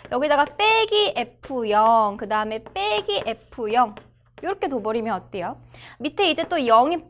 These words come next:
뭐, 영 뭐 빼나마난 거니까 요렇게 써버리면은 X 빼기 영분의 에프엑스 빼기 에프 영. 즉 이게 뭐죠? 아, 영 콤마 영에서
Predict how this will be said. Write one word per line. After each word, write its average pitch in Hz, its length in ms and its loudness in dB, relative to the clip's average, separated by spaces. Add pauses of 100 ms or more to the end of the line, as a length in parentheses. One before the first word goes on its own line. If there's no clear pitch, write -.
(120)
뭐, 240 160 -4
영 294 180 0
뭐 254 100 0
빼나마난 359 720 2
거니까 202 280 -8
요렇게 277 300 -6
써버리면은 277 880 2 (340)
X 415 480 -4
빼기 320 400 -4
영분의 208 680 0
에프엑스 262 540 -6
빼기 240 300 -4
에프 214 340 -6
영. 180 300 -4
즉 269 140 -8
이게 220 200 -4
뭐죠? 180 360 -8 (360)
아, 208 420 -6 (280)
영 247 180 4
콤마 370 420 4
영에서 202 640 0